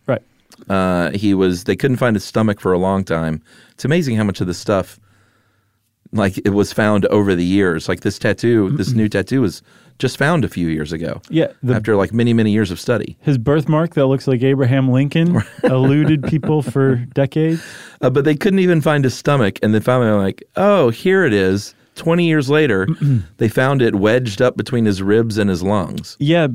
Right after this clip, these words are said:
Speaker 1: then they found it because they noticed he had gallstones.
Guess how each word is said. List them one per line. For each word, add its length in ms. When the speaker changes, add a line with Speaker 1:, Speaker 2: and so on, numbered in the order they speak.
Speaker 1:
then 400
they 140
found 360
it 140
because 400
they 220
noticed 500
he 120
had 200
gallstones. 960